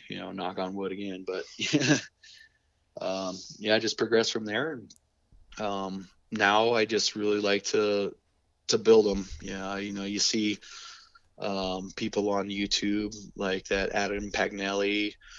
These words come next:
uh, even Tyler Monaghan, um, you know, the rebuilt, he's got one of those K X one twenty-fives as well, like I have. Um, Jeff Walker,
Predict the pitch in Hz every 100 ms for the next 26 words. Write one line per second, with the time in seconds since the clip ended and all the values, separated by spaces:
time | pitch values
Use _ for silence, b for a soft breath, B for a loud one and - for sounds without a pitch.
0 | B B B - 95 92 87 98 104 101
1 | 98 92 - 101 101 98 98 104 107 110
2 | 110 107 107 - - 107 98 98 95 98
3 | 95 - _ - - _ - - 101 95
4 | 98 95 101 104 95 87 107 110 107 104
5 | 98 101 98 92 - 101 101 - 98 -
6 | 98 - 95 98 101 95 98 98 110 107
7 | 95 95 98 104 104 104 - B B B
8 | B B - 92 92 92 92 92 87 -
9 | - 110 - - _ _ - 113 107 -
10 | 90 104 - 120